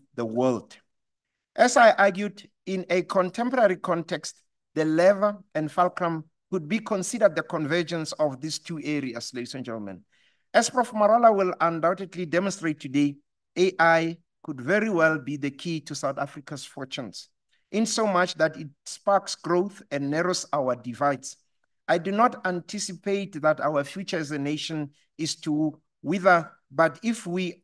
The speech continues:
are to avoid this fate, we must listen carefully to,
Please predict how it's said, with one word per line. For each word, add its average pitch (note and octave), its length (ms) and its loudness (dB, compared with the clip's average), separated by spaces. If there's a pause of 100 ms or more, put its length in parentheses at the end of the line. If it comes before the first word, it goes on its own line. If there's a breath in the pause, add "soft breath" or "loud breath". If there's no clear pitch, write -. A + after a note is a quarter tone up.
are G3+ 240 4
to G3+ 180 -10
avoid D3+ 480 0
this D3 180 -6
fate, - 380 -6 (420)
we C#3+ 140 0
must C#3 380 -2
listen D#3 560 -4
carefully C#3+ 720 -4 (720)
to, B2+ 300 -10